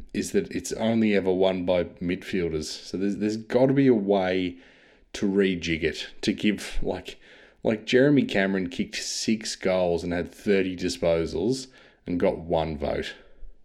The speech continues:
Like, and, and then later, like, you know, another St Kilda example, um, later in the year,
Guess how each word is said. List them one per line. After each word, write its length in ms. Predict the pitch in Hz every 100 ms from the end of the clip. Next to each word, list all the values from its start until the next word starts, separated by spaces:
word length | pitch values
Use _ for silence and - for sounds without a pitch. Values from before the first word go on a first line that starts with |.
| _ _ -
Like, 380 | - 85 - - _ _ - _ _ _ _ 254 - - - - - - -
and, 140 | 113
and 200 | 113 120
then 360 | 117 113 113 -
later, 400 | 127 127 127 107
like, 340 | 113 110 104
you 60 | 123
know, 140 | 101
another 240 | 90 110 104
St 260 | - 98
Kilda 420 | 90 101 101 95 - _ -
example, 720 | 92 95 82 80 87 131 131 - - _ _ _
um, 580 | 92 92 92 95 95 92 - _ _ _ -
later 380 | 113 110 107 104
in 100 | 95
the 60 |
year, 440 | 90 90 85 87